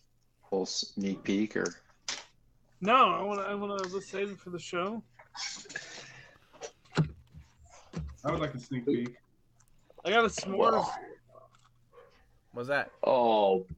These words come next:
Speaker 1: boy.
Speaker 3: Drugs.
Speaker 4: What's that?
Speaker 1: Can't believe you didn't
Speaker 2: Well,
Speaker 1: bring that to the golf course on
Speaker 4: Is
Speaker 1: Saturday.
Speaker 4: that a s'mores bar?
Speaker 2: It's a s'mores bar, yeah.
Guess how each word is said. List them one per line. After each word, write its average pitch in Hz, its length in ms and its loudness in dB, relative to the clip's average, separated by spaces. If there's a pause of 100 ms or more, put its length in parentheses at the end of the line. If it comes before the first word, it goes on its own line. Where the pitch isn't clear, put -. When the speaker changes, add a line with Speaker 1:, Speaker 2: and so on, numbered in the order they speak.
(180)
Speaker 1:
boy. 117 920 6 (200)
Speaker 3:
Drugs. 208 680 2 (1400)
Speaker 4:
What's 117 180 -10
that? 127 60 -4
Speaker 1:
Can't 143 120 6
believe 135 160 6
you 120 60 6
didn't 196 160 8
Speaker 2:
Well, 107 80 8
Speaker 1:
bring 107 120 4
that 107 140 2
to 107 80 2
the 98 120 2 (220)
golf 104 420 4
course 92 340 0
on 95 140 -4
Speaker 4:
Is - 60 -4
Speaker 1:
Saturday. 92 320 0
Speaker 4:
that 156 120 0
a - 120 -4
s'mores 127 200 -2
bar? 160 260 -2 (1400)
Speaker 2:
It's 180 160 -8
a 175 40 -8
s'mores 208 380 0
bar, 160 240 -2
yeah. 170 180 -4